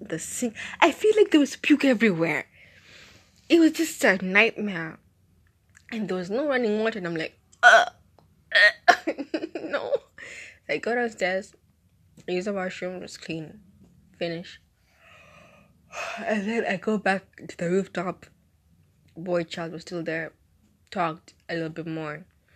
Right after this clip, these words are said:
And I think it was at that time, it was, like, one A M, almost one thirty, I wanted to leave. I go downstairs. I look for Grant.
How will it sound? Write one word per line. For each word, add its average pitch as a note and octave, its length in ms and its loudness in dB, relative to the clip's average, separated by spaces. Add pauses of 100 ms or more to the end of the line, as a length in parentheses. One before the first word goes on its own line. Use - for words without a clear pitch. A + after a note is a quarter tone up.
(260)
And G3+ 100 -4
I G3+ 40 -2
think C#4 200 -2
it F3+ 200 -2
was F3+ 100 -4
at F3+ 160 0
that A3+ 220 2
time, A3 220 0
it G3+ 80 -6
was, F3+ 120 -10
like, E3 200 -8
one A3 260 -2
A G3+ 180 -2
M, G#3 240 -4
almost F#3+ 340 -6
one E3 140 -4
thirty, F#3 400 -6
I D#3+ 40 -8
wanted D#3+ 240 -8
to D#3 100 -12
leave. D3+ 260 -12 (720)
I E3+ 60 -10
go F3+ 120 -2
downstairs. F3+ 600 -2 (640)
I D#3 60 -4
look F#3+ 180 0
for B3+ 140 0
Grant. F#3 580 -8